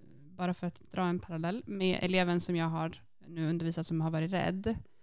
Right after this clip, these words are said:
att få henne att förstå att när han börjar gå lite fortare, det är för att han kommer ur balans.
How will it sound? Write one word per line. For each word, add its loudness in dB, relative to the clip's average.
att -4
få 6
henne 6
att 0
förstå 4
att -4
när 2
han 4
börjar 6
gå 4
lite 2
fortare, 4
det -2
är 4
för -2
att -2
han 2
kommer 0
ur 4
balans. 0